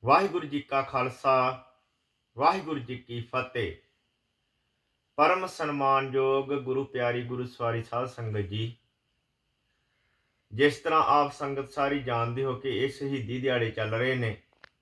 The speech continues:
ਇਹ ਜੋ ਛੇ ਪੋਹ ਤੋਂ ਲੈ ਕੇ ਜੋ ਸ਼ਹੀਦੀ ਦਿਹਾੜੇ ਸ਼ੁਰੂ ਹੋਏ ਨੇ, ਧੰਨ ਧੰਨ ਗੁਰੂ ਗੋਬਿੰਦ ਸਿੰਘ ਮਹਾਰਾਜ ਨੇ ਆਪਣਾ ਸਾਰਾ ਪਰਿਵਾਰ ਜੋ ਸਾਡੇ ਤੋਂ ਕੁਰਬਾਨ ਕਰ ਦਿੱਤਾ।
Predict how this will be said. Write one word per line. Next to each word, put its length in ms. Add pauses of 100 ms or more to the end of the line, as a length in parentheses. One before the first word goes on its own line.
(1120)
ਇਹ 200
ਜੋ 440 (1000)
ਛੇ 320
ਪੋਹ 280
ਤੋਂ 140
ਲੈ 260
ਕੇ 380 (1600)
ਜੋ 340
ਸ਼ਹੀਦੀ 340
ਦਿਹਾੜੇ 340
ਸ਼ੁਰੂ 300
ਹੋਏ 260
ਨੇ, 160
ਧੰਨ 300
ਧੰਨ 180
ਗੁਰੂ 220
ਗੋਬਿੰਦ 320
ਸਿੰਘ 180
ਮਹਾਰਾਜ 440
ਨੇ 240 (1300)
ਆਪਣਾ 460
ਸਾਰਾ 380
ਪਰਿਵਾਰ 580
ਜੋ 180
ਸਾਡੇ 360
ਤੋਂ 120
ਕੁਰਬਾਨ 400
ਕਰ 180
ਦਿੱਤਾ। 460